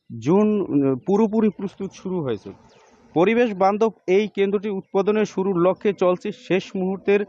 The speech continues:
মহা কর্মযজ্ঞ। ব্যস্ত সময় পাস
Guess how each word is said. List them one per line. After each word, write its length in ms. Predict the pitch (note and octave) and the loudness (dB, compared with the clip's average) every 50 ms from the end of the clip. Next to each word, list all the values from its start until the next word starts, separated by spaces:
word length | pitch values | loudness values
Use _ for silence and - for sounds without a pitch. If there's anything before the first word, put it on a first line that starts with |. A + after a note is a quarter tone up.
| - - - - - - - - | -12 -18 -20 -20 -20 -8 -2 0
মহা 340 | B2 C#3 D3 E3+ F#3+ G3+ G3 - _ _ _ _ _ _ _ _ - | 2 2 4 4 2 2 0 -2 _ _ _ _ _ _ _ _ -2
কর্মযজ্ঞ। 800 | D#3 D#3+ E3+ E3+ F3 F3+ E3+ D3 F3 E3+ E3 D#3+ D#3 F#3+ G#3 G#3+ - _ _ _ _ - | 0 0 2 2 0 0 2 2 0 0 0 -2 -2 -2 -2 -2 -6 _ _ _ _ -2
ব্যস্ত 300 | A#2+ D#3 F#3 F#3+ - - | 0 0 0 0 -4 -10
সময় 280 | A3+ - - A3 A3 A3 | -10 -8 -6 -4 -4 -4
পাস 260 | - G3 F#3 F#3+ F3+ | -2 -2 -2 -2 -2